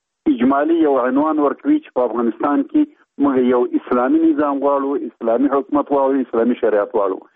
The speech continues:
ولې د دې تفصیل یې په هیڅ مرحله باندې نه ده ورکړی. په داسې حال کې چې دلته په افغانستان کې سیاسي پرګنې، سیاسي ډلې او، او مدني ټولنې ټول په دې باندې زور اچوي چې موجوده سیاسي نظام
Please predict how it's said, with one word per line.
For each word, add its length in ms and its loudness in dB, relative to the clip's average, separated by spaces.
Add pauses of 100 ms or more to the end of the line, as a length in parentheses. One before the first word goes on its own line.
(320)
ولې 260 2
د 40 0 (120)
دې 100 -2 (140)
تفصیل 440 -4
یې 120 2 (100)
په 60 0 (100)
هیڅ 300 -2
مرحله 340 -2
باندې 300 0
نه 100 0
ده 80 2
ورکړی. 360 -4 (280)
په 140 0
داسې 280 -4
حال 200 -2
کې 200 -2
چې 80 -4 (160)
دلته 320 -2
په 140 -2
افغانستان 680 -4
کې 120 -4 (560)
سیاسي 400 -2
پرګنې، 500 0 (240)
سیاسي 340 -2 (280)
ډلې 240 0 (100)
او، 80 2 (720)
او 80 2 (260)
مدني 340 0 (120)
ټولنې 400 -2 (420)
ټول 260 0 (100)
په 140 -2
دې 160 2
باندې 240 0 (220)
زور 340 2
اچوي 260 -2 (140)
چې 80 -4 (100)
موجوده 480 0 (140)
سیاسي 400 0
نظام 360 -2